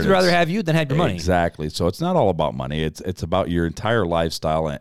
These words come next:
Speaker 1: and how you present yourself.
Speaker 2: Yeah, but I do wanna give this encouragement out there, too, for the single mom, for the single dad, the people that are just grinding and trying to do all that they can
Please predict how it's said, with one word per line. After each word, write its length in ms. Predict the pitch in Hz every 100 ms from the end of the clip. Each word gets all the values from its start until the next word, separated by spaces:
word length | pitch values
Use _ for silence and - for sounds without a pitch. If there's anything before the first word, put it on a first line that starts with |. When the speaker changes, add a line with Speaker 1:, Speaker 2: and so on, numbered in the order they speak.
| -
Speaker 1:
and 180 | 78 71
how 120 | 85
you 180 | 82 76
present 440 | - 67 65 57
yourself. 260 | 50 - 240
Speaker 2:
Yeah, 100 | 147
but 100 | 170
I 60 |
do 160 | 175 269
wanna 180 | 262 196
give 200 | 156 170
this 200 | 170 151
encouragement 480 | 147 156 151 120 113
out 220 | 143 180
there, 160 | 120 107
too, 260 | - 151
for 160 | - 123
the 100 | 117
single 360 | - 165 151
mom, 340 | 139 135 139 127
for 80 | 117
the 100 | 110
single 340 | - 156 147
dad, 480 | 110 131 127 123 113
the 60 |
people 300 | 113 151 135
that 140 | 131 123
are 40 |
just 220 | 107 113 104
grinding 480 | 120 123 139 135
and 80 | 120
trying 220 | 107 135
to 80 | 127
do 260 | 98 123 120
all 200 | 117 127
that 160 | 117
they 120 | 117 120
can 220 | 110